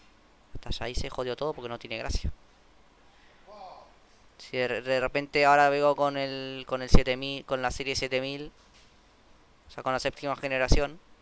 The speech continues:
digo, "Buenas, muchachos, tengo la séptima generación, lo acabo de bloquear ayer". Como,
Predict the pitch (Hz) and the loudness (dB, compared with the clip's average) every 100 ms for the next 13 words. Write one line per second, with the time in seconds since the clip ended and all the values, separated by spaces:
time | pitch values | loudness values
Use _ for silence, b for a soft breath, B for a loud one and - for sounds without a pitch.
0 | - - - _ - - 143 143 165 220 | -20 -20 -20 _ -20 -8 0 2 4 4
1 | 196 170 175 220 196 175 - 175 175 156 | 4 4 2 0 2 2 2 0 0 -2
2 | - 170 156 151 143 143 131 135 139 131 | -2 -2 -2 -2 0 0 0 2 2 0
3 | 127 135 131 123 117 - - - - - | -2 -2 -2 -4 -8 -10 -18 -20 -20 -20
4 | _ - - - - - - - - - | _ -20 -20 -20 -20 -20 -20 -20 -20 -14
5 | 117 117 117 113 113 | -8 -6 -6 -8 -10